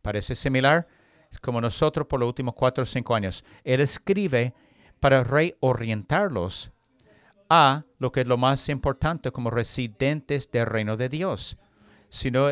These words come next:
eres fam-, si no estás familiar con el libro de Roma-, Romanos, tienes que leerlo una vez en tu vida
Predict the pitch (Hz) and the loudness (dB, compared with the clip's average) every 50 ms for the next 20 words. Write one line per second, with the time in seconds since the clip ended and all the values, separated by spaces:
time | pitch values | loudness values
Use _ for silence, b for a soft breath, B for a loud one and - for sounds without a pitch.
0 | - - - 135 135 139 127 - - 143 135 135 135 - - - - 139 135 139 | 0 -2 -4 -2 -2 -2 -2 -2 0 0 0 0 -2 -8 -8 -6 -2 0 0 0
1 | 135 - 147 123 - - 147 135 131 135 139 143 - - 139 127 123 123 127 139 | 2 2 0 0 0 -2 -2 0 2 2 2 0 0 -2 -2 -2 -2 -2 -4 -4
2 | 139 151 151 147 139 127 113 113 120 117 127 165 190 196 - - 110 117 123 120 | -2 -2 -4 -2 -2 -4 -2 -2 -2 -2 -2 -2 -2 -4 -6 -6 -2 0 0 2
3 | 131 185 247 202 123 113 107 - - B B B B B - 156 165 160 - 156 | 4 4 4 2 2 0 -2 -4 -8 B B B B B -4 -2 -2 -2 -2 -4
4 | 147 135 135 - - 139 127 123 120 123 135 139 139 - 143 139 143 143 139 - | -4 -4 -4 -6 -8 -4 0 2 2 2 2 0 0 -2 -2 -2 -2 -2 -2 -4
5 | 139 - 131 123 135 165 175 190 202 214 | -4 -4 -4 -2 -2 -2 -2 -2 -2 -4